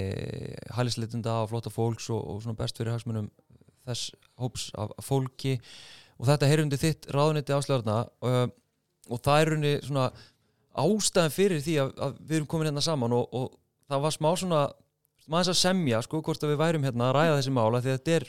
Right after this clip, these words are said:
þetta er hitamál, þetta er viðkvæmt og, og hérna, og þú fær náttúrulega mikla gagnrýni á þig, Áslaug Arna, fyrir það að í rauninni svara fyrir, já, bæði þetta frumvarp og allt sem að varðar þá,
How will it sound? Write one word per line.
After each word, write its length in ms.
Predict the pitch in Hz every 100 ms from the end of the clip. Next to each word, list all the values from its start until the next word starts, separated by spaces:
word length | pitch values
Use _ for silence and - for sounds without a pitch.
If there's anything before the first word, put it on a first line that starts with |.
| -
þetta 200 | - -
er 60 | 127
hitamál, 420 | 175 185 156 113
þetta 100 | 113
er 80 | 135
viðkvæmt 680 | 165 190 - - 110 156 -
og, 340 | - 139 139 - - _ _ _ _ _ _ _ _ _ _ _ _ _
og 220 | 127 135 131
hérna, 360 | 139 143 143 135 110 - - - _
og 140 | - 127
þú 100 | 175
fær 140 | 165 156
náttúrulega 580 | 139 139 - - 104 147
mikla 400 | 214 220 - 151
gagnrýni 540 | 175 175 - 113 110 151 -
á 160 | - 139
þig, 340 | 127 117 123 127
Áslaug 240 | - 117
Arna, 200 | 110 110
fyrir 280 | 131 139 127
það 260 | - 123 117
að 260 | - 120 113 - _ _ _ _ _ _ _ _
í 60 | 113
rauninni 180 | 120
svara 540 | - 123 127 160 165 127
fyrir, 480 | - 170 180 120 104 - _ _ _ _ _ _ _ -
já, 100 | 117
bæði 260 | 123 147
þetta 140 | 170 139
frumvarp 720 | 143 143 143 120 123 - -
og 140 | 139 135
allt 200 | 147 -
sem 100 | 135
að 100 | 127
varðar 380 | 175 190 139
þá, 100 | 117